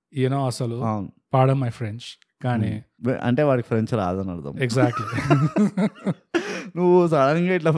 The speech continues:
Speaker 2: ఇంగ్లీషే మాట్లాడొద్దు అనుకుంటే అంత ఫ్రెంచ్ కూడా
Speaker 1: నాకు అది
Speaker 2: తీసుకొస్తావు.
Speaker 1: తెలుగులో exactly
Speaker 2: యా,
Speaker 1: అలా
Speaker 2: కరెక్ట్. అవును,
Speaker 1: ఎక్స్‌ప్రెస్
Speaker 2: వర్డ్స్ ఫెయిల్
Speaker 1: చేయడం
Speaker 2: అవుతాయి.
Speaker 1: యా,
Speaker 2: ఈ
Speaker 1: language is not
Speaker 2: మూవీని
Speaker 1: easy.
Speaker 2: ఎక్స్‌ప్రెస్ చేయాలంటే వర్డ్స్ ఫెయిల్ అవుతాయి, బోకస్.
Speaker 1: యా, యా, యా.
Speaker 2: అసలు ఇదిగో అల్లాటప్ప మూవీ లైక్ వంద కోట్లు, రెండు వందల కోట్లను ఏడ్చుకుంటూ వస్తారు.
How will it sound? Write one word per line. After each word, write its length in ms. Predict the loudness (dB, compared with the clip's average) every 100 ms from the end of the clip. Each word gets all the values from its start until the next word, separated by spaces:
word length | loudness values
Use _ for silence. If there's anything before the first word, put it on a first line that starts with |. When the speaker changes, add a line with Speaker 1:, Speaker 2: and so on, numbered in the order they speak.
| 0 -4 -4 -2
Speaker 2:
ఇంగ్లీషే 580 | 2 4 6 8 8 8
మాట్లాడొద్దు 540 | 8 6 6 4 6
అనుకుంటే 320 | 6 6 4 4
అంత 140 | 4
ఫ్రెంచ్ 240 | 6 4
కూడా 120 | 6 6
Speaker 1:
నాకు 180 | 6
అది 100 | 6
Speaker 2:
తీసుకొస్తావు. 240 | 4 2 2
Speaker 1:
తెలుగులో 320 | 4 2 2
exactly 560 | 0 -4 -4 -2 2 4
Speaker 2:
యా, 60 |
Speaker 1:
అలా 100 | 6
Speaker 2:
కరెక్ట్. 280 | 8 8 8
అవును, 260 | 6 8 8
Speaker 1:
ఎక్స్‌ప్రెస్ 240 | 10 10
Speaker 2:
వర్డ్స్ 220 | 8 6
ఫెయిల్ 220 | 6 8
Speaker 1:
చేయడం 100 | 8
Speaker 2:
అవుతాయి. 260 | 6 4 0
Speaker 1:
యా, 180 | 0 0
Speaker 2:
ఈ 60 | 0
Speaker 1:
language 340 | 0 6 6
is 60 | 8
not 100 | 8
Speaker 2:
మూవీని 220 | 8 8
Speaker 1:
easy. 100 | 4
Speaker 2:
ఎక్స్‌ప్రెస్ 400 | 2 4 4 4
చేయాలంటే 600 | 2 0 -2 -4 -2 0
వర్డ్స్ 380 | 2 2 2 0
ఫెయిల్ 220 | -2 0
అవుతాయి, 240 | 0 -2
బోకస్. 180 | -2 2
Speaker 1:
యా, 240 | 4 4 2
యా, 200 | 0 2
యా. 120 | 4
Speaker 2:
అసలు 560 | 6 6 6 6 6
ఇదిగో 280 | 4 4 4
అల్లాటప్ప 600 | 4 6 6 4 4 0
మూవీ 320 | 0 0 0 0
లైక్ 160 | 2
వంద 200 | 2 2
కోట్లు, 340 | 2 2 2 4
రెండు 200 | 4 4
వందల 240 | 2 2
కోట్లను 380 | 2 0 0 0
ఏడ్చుకుంటూ 400 | -2 -2 -4 -4
వస్తారు. 400 | -4 -6 -6